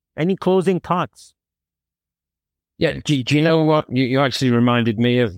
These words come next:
Speaker 2: uh, of something that, that, that I was taught very early on. And, and I, it's amazing how the, the,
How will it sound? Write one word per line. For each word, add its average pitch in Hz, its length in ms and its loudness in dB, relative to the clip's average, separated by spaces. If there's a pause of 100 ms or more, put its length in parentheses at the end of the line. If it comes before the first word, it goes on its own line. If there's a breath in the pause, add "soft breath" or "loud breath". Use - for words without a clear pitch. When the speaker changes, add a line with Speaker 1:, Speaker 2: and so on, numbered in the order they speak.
Speaker 2:
uh, 101 380 -2
of 98 140 -10
something 98 400 -4
that, 95 140 -4 (120)
that, 98 160 -8 (220)
that 95 120 -2
I 104 100 0
was 110 180 -6
taught 85 240 -2
very 95 320 2
early 87 240 0
on. 80 260 -4 (420)
And, 90 280 -6 (300)
and 104 140 -2
I, 101 140 -2 (680)
it's 65 180 -8
amazing 135 380 0
how 120 200 0
the, 104 160 0
the, 98 280 -4